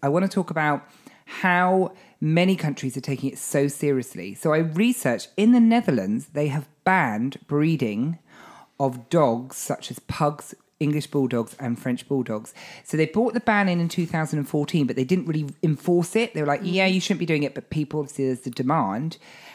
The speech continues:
Speaker 1: And two thousand nineteen, they have actually said, "No, from immediate effect, we are not breeding in our country any of these
Speaker 2: Wow.
Speaker 1: dogs," because of the health issues. They're, you're breeding a dog, really,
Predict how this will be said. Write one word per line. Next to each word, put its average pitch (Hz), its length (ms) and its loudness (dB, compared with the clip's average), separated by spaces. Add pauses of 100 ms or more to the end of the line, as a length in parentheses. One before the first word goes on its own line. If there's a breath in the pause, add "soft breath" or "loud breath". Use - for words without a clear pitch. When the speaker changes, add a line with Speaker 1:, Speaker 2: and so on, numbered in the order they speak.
(140)
Speaker 1:
And 139 200 0
two 185 160 0
thousand 160 300 0
nineteen, 143 360 -2
they 131 120 -2
have 120 220 -8 (160)
actually - 400 -4 (120)
said, 127 320 -2
"No, 139 440 2 (440 loud breath)
from 135 180 0
immediate 156 360 0
effect, - 320 -6
we 135 60 0
are 127 60 2 (180)
not 139 160 -2
breeding 123 440 2
in 143 140 0
our 135 100 0
country 123 400 -4 (140)
any 131 200 2
of 120 100 -2
these 123 180 0
Speaker 2:
Wow. - 40 -12
Speaker 1:
dogs," 107 340 -6 (300 loud breath)
because 185 300 2
of 180 80 0
the 165 80 -2 (160)
health 190 240 2
issues. 101 420 -8
They're, 131 240 -4 (100)
you're 170 140 2 (120)
breeding 240 240 6
a 160 40 2 (120)
dog, 165 140 2
really, 123 640 0